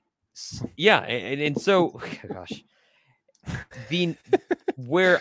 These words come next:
Speaker 1: I start to get a little bit more iffy is, first of all, I, I'm, I'll say something that I think, uh, I also agree with Steven, is the defensive ends and the edges.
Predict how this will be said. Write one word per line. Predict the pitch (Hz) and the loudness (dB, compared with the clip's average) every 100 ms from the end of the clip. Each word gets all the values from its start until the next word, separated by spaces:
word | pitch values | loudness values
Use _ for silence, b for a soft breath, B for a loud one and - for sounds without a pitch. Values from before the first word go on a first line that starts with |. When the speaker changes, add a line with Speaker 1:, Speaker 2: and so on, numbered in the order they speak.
| - | 2
Speaker 1:
I | 127 196 254 | 4 6 4
start | 247 - - 190 143 - | 2 -6 4 6 6 0
to | 170 156 135 | 2 2 2
get | 113 147 131 | 2 2 2
a | |
little | 135 147 151 | -2 -2 0
bit | 131 123 - _ | 2 0 -2 _
more | 120 127 135 143 135 131 123 120 117 107 - _ _ _ _ _ _ _ _ - | -8 -2 0 2 2 2 2 2 0 -4 -14 _ _ _ _ _ _ _ _ -6
iffy | 135 151 160 147 127 123 123 123 | -6 -4 -2 0 2 2 4 2
is, | 120 113 - _ _ _ _ _ _ _ _ _ _ _ _ _ _ - | 0 -6 -16 _ _ _ _ _ _ _ _ _ _ _ _ _ _ 2
first | 226 220 175 | 2 2 -2
of | 151 | 0
all, | 139 | 0
I, | 113 | -2
I'm, | 131 135 151 131 - _ | -4 -4 -6 -6 -12 _
I'll | 127 | -4
say | 131 190 180 | -2 0 0
something | 160 147 131 120 | 0 -2 -4 -2
that | 113 113 - | -2 -2 -2
I | 117 | -2
think, | 123 131 120 - - _ _ - | -2 -6 -6 -12 -20 _ _ -6
uh, | 110 110 107 101 | -2 0 0 -4
I | 110 113 | -2 0
also | 117 113 123 | 2 0 -2
agree | 123 113 | -6 -4
with | 107 | -8
Steven, | - 110 110 | -8 -6 -4
is | 110 107 98 - | -2 -4 -6 -10
the | 110 104 | -6 -6
defensive | 101 101 120 107 98 | -8 -8 -8 -8 -8
ends | 98 95 87 | -8 -10 -16
and | - 104 | -14 -12
the | 104 | -10
edges. | 101 95 92 - | -10 -12 -16 -20